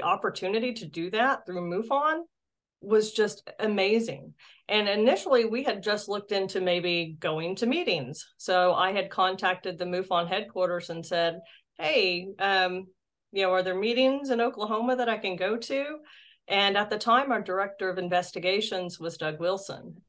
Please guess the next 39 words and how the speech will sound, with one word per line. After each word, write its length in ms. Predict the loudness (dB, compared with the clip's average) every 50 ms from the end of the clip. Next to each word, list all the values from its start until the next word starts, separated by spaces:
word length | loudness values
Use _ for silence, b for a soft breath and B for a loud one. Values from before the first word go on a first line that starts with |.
| _ -8
And 320 | -4 -2 -2 -2 -2 -2 -2
he 120 | -4 -4
said, 320 | 0 2 2 2 2 -2 -8
"Well, 680 | -14 -6 0 2 4 4 4 4 0 -2 -4 -6 -6 -4
there's 300 | -4 -4 -4 -6 -6 -4
not 340 | 0 2 4 2 2 0 0
meetings, 480 | 0 2 2 4 2 2 0 0 -2
but 220 | -2 -2 -2 -2 -2
we 120 | -4 -2
need 260 | 0 0 0 -2 0
people, 580 | -2 -4 -4 -2 -4 -4 -2 -2 -2 -4 -4 _ _ -20 _ -4
um, 500 | 0 2 2 4 2 2 0 -4 -6 -4 -6
if 140 | -6 -4
you 140 | -4 -4 -2
want 200 | -2 -2 -2 -2
to 140 | -2 -4 -4
be 260 | -4 -4 -4 -2 -2
an 80 | 0 0
investigator." 880 | -2 -2 0 -2 -2 -2 -2 -4 -4 -2 -2 -2 -2 -2 -2 0 2
And 80 | 2 2
I 60 | 2
was 140 | 0 -2 -2
like, 200 | -2 -2 -4 -6
"Really? 380 | -4 -2 0 0 2 2 2 4
I 120 | 4 2
can, 260 | 2 0 -2 -4 -4 -4
I 140 | -2 -2 -2
can 140 | -2 -2 -4
do 160 | -2 -2 0
that? 340 | 2 4 4 4 4 2 -2 b b b b b b _ _ -6
I, 300 | -2 -2 0 2 2 4
I 40 | 4
don't 160 | 4 4 4
know 140 | 4 4 4
if 80 | 4
I 80 | 2 2
have 220 | 4 2 0 0
the 120 | -4 -8 -6
health 320 | -2 0 0 0 0 -4